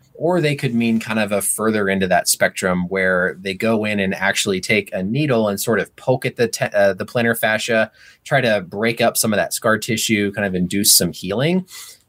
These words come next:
So even though we hear, you know, non-surgical procedure, all that really means is he didn't have to go to the operating room. But it doesn't really tell us, well, was it just a basic, you know, the Mavs do all kinds of <laughs> P R P injections, and I know this was back when he was with the Pelicans, but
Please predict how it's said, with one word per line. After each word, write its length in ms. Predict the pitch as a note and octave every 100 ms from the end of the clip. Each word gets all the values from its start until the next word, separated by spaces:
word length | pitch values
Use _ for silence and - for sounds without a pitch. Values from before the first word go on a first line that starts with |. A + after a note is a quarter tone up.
| -
So 160 | D#3
even 160 | E3+ G#3
though 120 | G3+
we 120 | E3
hear, 540 | C#3+ C#3 C#3 C#3 C3+ B2+
you 160 | A2+
know, 140 | A2 G2+
non-surgical 680 | G2 A2 A#2 A2+ A2 G#2+ G2
procedure, 560 | G2 - A2+ G#2 G2+
all 140 | - B2
that 120 | D3
really 200 | C3+ C3
means 200 | B2 A2+
is 80 | G2+
he 60 |
didn't 200 | G2+ G#2
have 100 | G2
to 80 | G2
go 80 | F#2+
to 40 |
the 120 | F2
operating 420 | E2 E2 - A2+ -
room. 280 | F2+ - _ _ - _
But 120 | A#2
it 40 | A#2+
doesn't 240 | D3+ E3+
really 300 | C3+ D3 C#3+
tell 260 | A#2 C3+ A#2+
us, 180 | A#2
well, 240 | - G#2+ G#2
was 220 | G#2+ G2+
it 80 | G2+
just 300 | G#2+ G#2 -
a 40 |
basic, 480 | F2 F#2+ F#2 G2 F2+
you 80 | G2
know, 140 | F2+
the 80 | F2+
Mavs 260 | G2+ G#2 -
do 140 | G2+
all 80 | F#2
kinds 220 | - F#2+
of 60 | -
<laughs> 60 |
P 120 | -
R 100 | B2
P 180 | A#2 A#2
injections, 480 | G#2+ G#2 F2 - F#2
and 80 | F#2+
I 40 |
know 160 | F#2+ G2
this 180 | G2 G2+
was 80 |
back 240 | F#2 F#2+ F#2
when 60 |
he 80 | F#2
was 80 | F2
with 100 | F2+
the 60 | -
Pelicans, 500 | C#3 C3 A2 G2+ F#2+
but 240 | G#2 F#2+